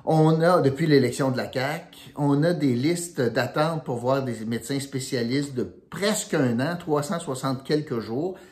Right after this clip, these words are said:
d'attente en moyenne, pire que ça en Outaouais. Nos listes d'attente en chirurgie augmentent. Honnêtement, euh,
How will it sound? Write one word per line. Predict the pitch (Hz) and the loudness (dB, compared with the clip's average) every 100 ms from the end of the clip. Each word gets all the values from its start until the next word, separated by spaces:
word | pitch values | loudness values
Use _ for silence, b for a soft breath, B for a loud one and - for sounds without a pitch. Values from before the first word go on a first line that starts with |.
| B | B
d'attente | 120 135 120 151 170 165 | 2 2 4 0 0 0
en | 143 139 | 0 2
moyenne, | 143 139 120 127 151 117 175 214 - | 4 4 6 4 4 2 0 -2 -6
pire | 120 - | -8 -8
que | 113 | -8
ça | 131 | -6
en | 120 | -6
Outaouais. | 101 95 95 104 147 - B B B 151 | -6 -6 -6 -4 -6 -8 B B B 2
Nos | 180 220 | 6 6
listes | 208 220 180 | 6 2 2
d'attente | 139 147 170 170 | 0 0 -2 -2
en | 143 | -4
chirurgie | 117 147 127 120 117 113 147 156 - | -4 -4 -2 -2 -4 -4 -4 -6 -2
augmentent. | 165 151 120 139 135 175 - - _ _ _ _ _ _ _ _ _ - - | 2 2 2 0 -2 -6 -14 -20 _ _ _ _ _ _ _ _ _ -12 0
Honnêtement, | 143 135 - 127 175 180 175 B B B | 2 2 2 0 2 0 -6 B B B
euh, | 117 117 110 104 104 98 98 | 0 4 4 4 4 2 -2